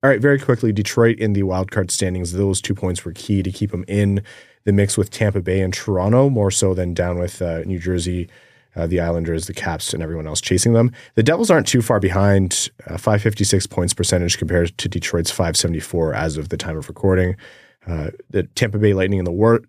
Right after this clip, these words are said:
the first wild card spot have a five eighty points percentage, so that's going to be,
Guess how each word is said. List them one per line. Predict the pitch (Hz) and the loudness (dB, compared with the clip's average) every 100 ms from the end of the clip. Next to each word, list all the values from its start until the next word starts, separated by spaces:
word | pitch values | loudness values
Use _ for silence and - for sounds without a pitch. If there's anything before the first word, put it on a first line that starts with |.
| - | -6
the | 98 95 | -2 -2
first | - 147 135 | 2 2 2
wild | 110 101 95 | 2 2 0
card | 92 85 | -6 -4
spot | - 90 87 | 0 0 0
have | 92 87 85 - | -2 -2 -4 -8
a | 101 | -4
five | - 87 | -2 0
eighty | 85 85 78 | 0 -2 -4
points | - 76 - | -6 -8 -6
percentage, | - 80 71 67 - | -4 -4 -6 -4 0
so | 90 | 0
that's | 82 85 - | 0 -4 -4
going | 90 85 | -4 -4
to | 80 | -4
be, | 85 82 80 | -4 -4 -6